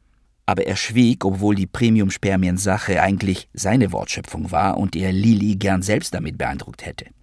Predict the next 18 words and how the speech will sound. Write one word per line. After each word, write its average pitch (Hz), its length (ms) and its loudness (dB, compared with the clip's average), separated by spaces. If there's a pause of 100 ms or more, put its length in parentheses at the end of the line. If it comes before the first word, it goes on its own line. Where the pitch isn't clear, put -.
(560)
"So, 151 260 2
so", 185 220 2
dachte 90 300 -8
er, 73 140 -10
"der 90 180 -4
scheinheilige 185 680 2
Woversohn 190 500 2
bedient 175 380 0
sich 160 180 -4
bei 135 160 4
mir, 135 300 2
er 147 160 2
benutzt 147 400 0
nicht 185 200 -4
nur 226 120 2
meine 139 240 4
Family 175 360 -2
Stories, 104 540 -2